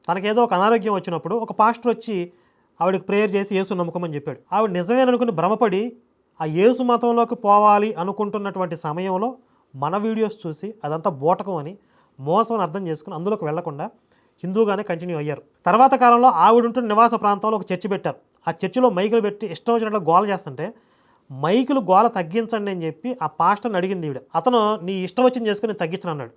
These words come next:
ఈవిడ వెళ్ళి కలెక్టర్ గారికి కంప్లైంట్ చేసింది, మున్సిపల్ కమిషనర్ కంప్లైంట్ చేసింది. కలెక్టర్ నుంచి ఆ విషయం ఏంటో చూడనని చెప్పి మున్సిపల్ కమిషనర్కి ఆదేశం వచ్చింది.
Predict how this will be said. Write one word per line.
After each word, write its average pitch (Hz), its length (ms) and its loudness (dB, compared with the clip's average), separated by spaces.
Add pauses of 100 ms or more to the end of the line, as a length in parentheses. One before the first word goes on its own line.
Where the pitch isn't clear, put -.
(100)
ఈవిడ 190 180 0
వెళ్ళి 214 640 2
కలెక్టర్ 190 260 0
గారికి 208 220 0
కంప్లైంట్ 190 360 -4
చేసింది, 190 360 -10 (180)
మున్సిపల్ 175 340 -4
కమిషనర్ 190 420 -4
కంప్లైంట్ 185 300 -4
చేసింది. 185 340 -10 (720)
కలెక్టర్ 247 420 2
నుంచి 240 600 -4 (240)
ఆ 170 100 2
విషయం 180 280 0
ఏంటో 214 180 0 (100)
చూడనని 208 280 0
చెప్పి 185 180 -6
మున్సిపల్ 202 360 -2
కమిషనర్కి 190 800 -4 (920)
ఆదేశం 202 320 0
వచ్చింది. 196 440 -6